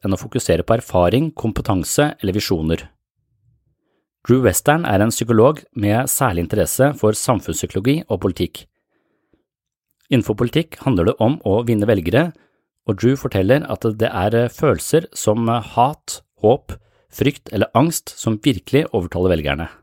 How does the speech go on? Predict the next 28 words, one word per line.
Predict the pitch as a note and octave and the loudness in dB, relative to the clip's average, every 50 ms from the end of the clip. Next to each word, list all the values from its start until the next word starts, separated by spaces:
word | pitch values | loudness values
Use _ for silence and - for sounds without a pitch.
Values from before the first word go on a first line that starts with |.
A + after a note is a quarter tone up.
| _ _ _ _ _ _ _ _ _ _ _ _ _ _ _ _ _ - _ _ _ _ _ _ _ _ _ _ _ _ _ _ _ _ - A#2+ | _ _ _ _ _ _ _ _ _ _ _ _ _ _ _ _ _ -20 _ _ _ _ _ _ _ _ _ _ _ _ _ _ _ _ -4 -2
Amerikanerne | A#2 B2 C3+ - G#2 E2+ E2 F2 F#2+ A2+ C#3 D#3 | 0 0 0 0 0 0 0 0 2 2 2 0
holdt | C#3+ - B2+ F#2+ - | 2 0 0 0 0
ut | A#2 A#2 - - C#3 | -2 -2 0 -2 -2
åtte | - _ - B2+ | -2 _ -6 -4
år | A2+ G2 G#2 A2 D3 E3 D#3 | 0 2 4 4 4 4 0
med | F2 F#2 F#2+ G2+ A2+ A2+ A#2 B2 - A#2+ | -2 0 2 2 2 2 2 0 0 0
massiv | G2+ F#2+ E2+ - - - - - - | 0 0 0 -2 -2 -2 -2 -2 -2
spredning | - A#2+ F2+ D2+ E2+ G2+ A#2 | 0 0 0 0 0 -2 -2
av | A2 | -2
frykt | - - D3 D#3 - - - - | 0 0 0 0 -2 -8 -8 -4
under | F#2 F#2 G2 G#2+ B2+ | 0 2 2 2 0
president | - - G#2 F#2+ - - F#2+ F2+ F2+ - | -2 -2 -4 -4 -2 -2 -4 -4 -2 -2
Bush. | - D#2 - - - - - _ _ _ _ _ _ _ _ _ _ _ _ _ _ - | -4 -4 -4 -6 -12 -12 -16 _ _ _ _ _ _ _ _ _ _ _ _ _ _ 0
Deretter | - F2+ F#2+ - - D#3 D3 | 0 2 2 2 0 -2 0
kom | - - G#2 A2+ - | 0 -2 -4 -2 -2
Obama | A2+ G#2 F#2+ F#2 D#2+ D#2 E2+ A2 C3 | -4 0 0 2 2 2 2 0 0
på | - C3 | -2 0
banen | A#2 A2 G2 F2+ G#2 C#3+ D#3 B2+ | 2 2 2 2 2 0 -2 0
med | G2+ G2 G#2 - - | 0 -2 -2 -4 -8
optimisme | - - - - A2+ F#2 - - - - C3+ D3 D#3 - - | -12 -10 -4 -2 -2 0 0 -2 -2 0 0 0 0 -2 -2
og | G2 F2 E2+ | -2 0 0
visjoner. | G#2+ - - F2 D#2 D2 D#2 D2+ - - _ _ _ _ _ _ _ _ _ _ _ _ _ _ _ _ - | -2 -2 -2 -4 -4 -4 -6 -8 -8 -12 _ _ _ _ _ _ _ _ _ _ _ _ _ _ _ _ -2
Likevel | C3+ A#2+ - - - C3 D#3 D#3+ A#2+ | -2 -2 -2 2 2 2 2 2 2
var | G#2 G#2 | 0 0
det | A2+ - - | 0 -2 -8
ikke | - - C3 | -6 -2 0
Obamas, | C3 A2+ F#2+ E2 F2+ G#2+ A2+ - - A#2 | 2 2 2 2 2 0 0 0 2 2
eh, | A2 G#2 A2+ | 2 2 2